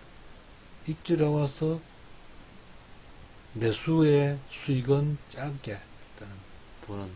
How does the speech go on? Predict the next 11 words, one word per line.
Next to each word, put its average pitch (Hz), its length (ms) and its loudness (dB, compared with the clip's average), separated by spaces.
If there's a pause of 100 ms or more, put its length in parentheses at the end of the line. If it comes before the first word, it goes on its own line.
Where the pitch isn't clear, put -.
(120)
그런 95 200 -10
매매 92 200 -10 (160)
이런 98 200 -14
거죠. 87 180 -16 (2000)
물론 147 400 4 (360)
계속 123 340 -2
상방 139 380 -2
추세는 110 580 -2
유지하고 104 300 -2
있습니다만은 107 800 -6 (1400)
아직, 135 340 -2